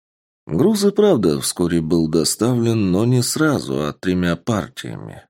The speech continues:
К этому времени помощники мастера провели проверку и подготовили Сергея к операции.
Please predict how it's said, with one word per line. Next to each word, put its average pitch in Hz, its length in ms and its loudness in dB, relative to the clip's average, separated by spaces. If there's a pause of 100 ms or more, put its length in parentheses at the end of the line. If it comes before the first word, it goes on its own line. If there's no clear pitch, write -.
К - 80 -12
этому 127 440 2
времени 107 440 2
помощники 101 680 0
мастера 113 560 -2
провели 98 480 0
проверку 131 600 2
и 127 40 4
подготовили 90 680 0
Сергея 73 540 -4
к - 80 -10
операции. 71 1000 -4